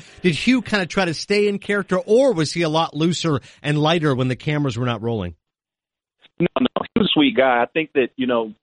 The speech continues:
Speaker 2: because the, the, the show was a drama, a lot of the situations were intense, but just as Hugh was a, you know, funny guy, um, just a sweet guy. And, and, um, so he, you know, his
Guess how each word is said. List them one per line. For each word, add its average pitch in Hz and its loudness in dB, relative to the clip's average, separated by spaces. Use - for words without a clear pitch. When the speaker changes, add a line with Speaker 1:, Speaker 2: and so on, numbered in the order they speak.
Speaker 2:
because 123 -2
the, 113 -2
the, 110 4
the 110 2
show 131 6
was 113 4
a 101 0
drama, 110 -2
a 101 -2
lot 107 2
of 110 2
the 107 0
situations 110 0
were 131 0
intense, 147 -2
but 107 4
just 113 -2
as - 4
Hugh 175 4
was 120 2
a, 107 2
you 113 -2
know, 98 0
funny 123 4
guy, 107 2
um, 98 -2
just 135 -2
a 123 0
sweet 127 0
guy. 92 4
And, 92 -6
and, 98 -4
um, 92 -4
so 110 4
he, 135 4
you 147 4
know, 98 2
his 151 2